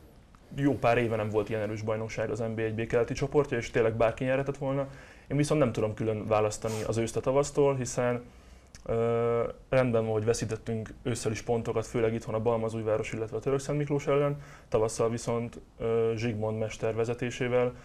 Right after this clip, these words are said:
olyan pontokat hullajtottunk el itthon is, és idegenben is, amiket ősszel megnyertünk Iványi Bálinttal. Én nem azt mondom, hogy ez, ez feltétlenül az edző hibája, viszont azt meg nem lehet elvitatni, hogy amiket Zsigmond György ősszel Mezőkövesden elveszített pontokat,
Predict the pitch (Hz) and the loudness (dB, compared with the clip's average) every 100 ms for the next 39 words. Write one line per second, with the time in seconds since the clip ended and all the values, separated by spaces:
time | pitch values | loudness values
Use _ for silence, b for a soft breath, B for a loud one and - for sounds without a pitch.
0 | B B 113 107 107 113 107 117 113 120 | B B -2 -2 0 -2 0 -4 -4 0
1 | 117 104 110 - 123 123 143 143 - - | 0 0 -2 -6 -6 2 4 4 0 -8
2 | - - - 120 117 151 160 190 196 - | -20 -20 -12 -8 -6 -4 -2 -4 -6 -10
3 | - - 117 - 123 135 151 170 175 - | -14 -8 -8 -2 0 0 0 0 -2 -8
4 | B B B - 127 135 127 117 117 117 | B B B -6 0 0 0 -2 0 0
5 | 107 107 - 110 117 110 117 120 117 117 | 0 -4 -4 -6 -4 -2 0 2 2 0
6 | 113 113 113 - - - - - - 131 | 0 -2 -2 -10 -20 -20 -20 -18 -8 -2
7 | 127 113 113 117 113 110 110 - - 123 | 0 0 -2 -2 0 0 0 -2 2 4
8 | 113 113 113 117 117 117 107 131 147 151 | 4 0 -2 0 2 2 0 0 2 2
9 | 156 151 B B - 120 117 123 135 120 | 0 -4 B B -8 -4 -4 -2 -2 0
10 | 123 120 113 127 123 117 113 113 117 113 | 0 4 4 6 4 2 0 -2 -2 -2
11 | 117 113 120 - B B B 123 127 120 | -2 2 0 0 B B B 0 2 2
12 | 120 123 110 131 127 127 123 117 117 113 | 4 2 2 0 0 0 0 0 0 2
13 | 113 110 120 117 110 - 113 - 120 113 | 2 2 2 2 0 0 -2 0 -2 0
14 | 110 147 | 2 2